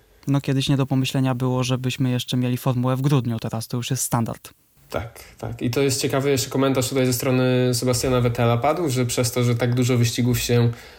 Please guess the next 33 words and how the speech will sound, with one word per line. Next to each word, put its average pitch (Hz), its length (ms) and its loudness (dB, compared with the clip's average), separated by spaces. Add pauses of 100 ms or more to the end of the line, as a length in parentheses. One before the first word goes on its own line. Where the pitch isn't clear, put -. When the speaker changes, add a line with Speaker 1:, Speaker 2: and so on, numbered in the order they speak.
(140)
Speaker 2:
robi, 120 480 4 (120)
to 120 500 4 (280)
formuła 127 840 2 (120)
ma 123 560 2
ryzyko, 123 540 0
że 131 140 -2
stanie 127 360 0
się 143 140 -2
już 147 140 0
zbyt 139 340 -4
taka 156 220 -2
pospolita. 208 640 0
Skoro 123 280 0
co 127 120 -2
chwilę 131 260 0
jest 117 180 2
kolejny 113 340 4
wyścig, 127 380 0
to 135 300 0 (320)
pojedynczy 131 380 0
wyścig 127 280 0
straci 131 460 0
na 127 440 2
wartości 139 460 0
przez 113 240 -2
to 113 100 -2
trochę, 120 520 0 (260)
zarówno 117 320 2
pod 117 100 2
względem 117 340 2
fanów, 143 380 0
jak 139 180 -2
i, 143 140 -2